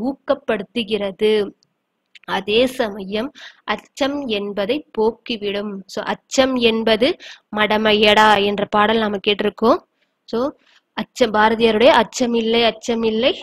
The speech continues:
அச்சம் என்பதில்லையே." இப்படி நம் தமிழ் மொழி அச்சத்தை போக்குவதற்கும்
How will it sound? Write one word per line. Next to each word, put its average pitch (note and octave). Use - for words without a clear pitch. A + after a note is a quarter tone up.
அச்சம் -
என்பதில்லையே." G3+
இப்படி G#3+
நம் G3
தமிழ் A3
மொழி G3+
அச்சத்தை A#3+
போக்குவதற்கும் G#3+